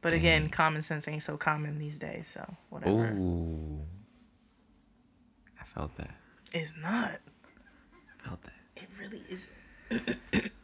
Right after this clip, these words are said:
Speaker 2: Oh, man. We might move that one to deeper discussion, but all right, we got two.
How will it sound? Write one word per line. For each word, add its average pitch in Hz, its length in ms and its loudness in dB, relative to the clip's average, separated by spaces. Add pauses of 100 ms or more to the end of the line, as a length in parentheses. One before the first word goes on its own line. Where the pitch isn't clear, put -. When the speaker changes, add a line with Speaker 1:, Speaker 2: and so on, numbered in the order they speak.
Speaker 2:
Oh, 110 460 8
man. 92 420 4
We 127 120 0
might 131 160 8
move 95 240 4
that 87 120 6
one 82 120 2
to - 100 -6
deeper 87 240 2
discussion, 82 460 2
but 95 100 2
all 127 80 10
right, 113 220 10
we 269 100 8
got - 160 8
two. 98 240 4